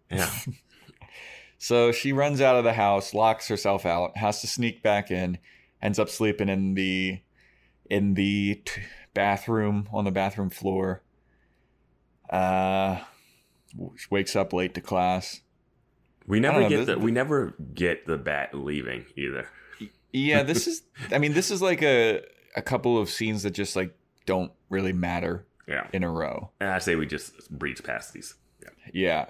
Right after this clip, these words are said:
Speaker 2: So she goes to class, and, uh, she's at,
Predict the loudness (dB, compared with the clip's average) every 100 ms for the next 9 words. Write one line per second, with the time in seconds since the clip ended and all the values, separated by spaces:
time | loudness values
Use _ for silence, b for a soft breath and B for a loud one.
0 | -8 0 2 2 2 2 2 0 2 4
1 | 4 0 -8 B B B B _ -2 0
2 | 2 2 4 4 4 2 0 -6 -8 -2
3 | 0 0 -4